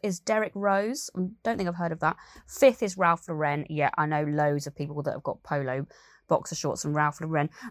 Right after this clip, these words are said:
I think as well, they make good gifts. When, you know, perhaps it's Christmas Eve, you're in T K Maxx, rushing around trying to get that nephew that's really hard to buy for a present. A box of boxer shorts, it looks smart, it's easy to wrap.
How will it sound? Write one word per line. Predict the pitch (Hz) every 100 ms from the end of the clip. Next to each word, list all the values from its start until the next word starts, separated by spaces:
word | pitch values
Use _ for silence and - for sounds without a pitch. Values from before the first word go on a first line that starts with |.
| -
I | 220
think | 370 466
as | 339
well, | 262 233 - _ _ - - 208
they | 220
make | 247 220
good | 196 233
gifts. | 196 208 - - - - _ _ _ _ -
When, | 202 233 226 -
you | 226
know, | 202 175
perhaps | 226 - -
it's | -
Christmas | - 226 - 208 -
Eve, | 214 208 185
you're | 202
in | 208
T | 196 - 202
K | 190 202
Maxx, | 190 185 - - 196
rushing | 196 - 196
around | 180 185 180
trying | 185 - 180
to |
get | 180 -
that | 185 -
nephew | 175 190 - 190 185
that's | 170 -
really | 180 180
hard | 175 180
to | 175
buy | 170 180
for | 185
a | 175
present. | - 185 185 180 - - - - -
A | 196 185 - _ _ _ _ _ _
box | 226 - -
of | 220 -
boxer | 180 - -
shorts, | - 147 147 - -
it | 147 143
looks | 160 -
smart, | - - 185 180 180 - -
it's | 147 - -
easy | 196 190 175
to | - 151
wrap. | 156 170 160 - -